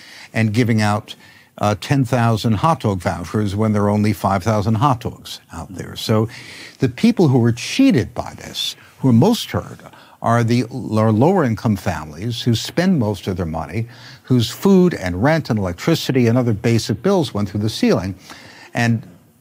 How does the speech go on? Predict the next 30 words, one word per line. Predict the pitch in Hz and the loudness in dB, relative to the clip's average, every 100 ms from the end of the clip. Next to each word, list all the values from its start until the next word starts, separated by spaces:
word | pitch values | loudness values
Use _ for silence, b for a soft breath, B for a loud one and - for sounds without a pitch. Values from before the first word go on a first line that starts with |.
| _ _ - | _ _ -8
effectively | 104 - 165 - 104 101 | -6 -2 -4 -2 -2 -2
had | 82 104 104 110 - | 0 0 0 -2 -10
a | 104 | -10
fifteen, | - 135 - 123 113 | -2 -2 0 2 2
twenty | - 117 113 | 2 0 0
percent | 110 - 104 95 - | -2 -2 -4 -4 -6
pay | - 214 | 0 0
cut | - - - - - _ _ _ _ _ B B B B - | -2 -6 -6 -6 -20 _ _ _ _ _ B B B B 0
during | 120 117 | 2 4
the | 113 | 0
course | - 180 - | 0 0 0
of | 90 | -12
this. | - - - B B B | -16 -14 -16 B B B
This | 220 - | 0 2
was | 175 127 | 2 2
an | 135 | 0
unintended | 151 165 170 160 139 117 | 0 0 0 0 -2 -2
consequence | - 95 87 90 - 101 - - b b b | -2 -2 -4 -14 -12 -12 -12 -16 b b b
by | 123 123 | -2 0
incompetent | - 117 - - - 170 - 127 127 113 - _ | -2 -6 -6 -6 0 0 0 0 0 -2 -10 _
social | - - 123 113 - 110 - b b | -12 -2 0 0 0 -4 -4 b b
manipulators. | 123 165 - 101 78 - 78 117 | 2 2 0 -6 -6 -10 -8 0
And | 113 | 0
the | |
second | - 226 226 151 | 0 -2 -2 -6
thing | - 101 101 98 - B B B B | -2 -2 -2 -6 -12 B B B B
that | 110 113 | -2 -2
really | 120 123 190 165 135 | 0 4 4 4 2
sandbagged | - 123 110 98 104 90 | 0 0 0 0 -2 0
Biden | 117 113 87 - | 2 2 0 -10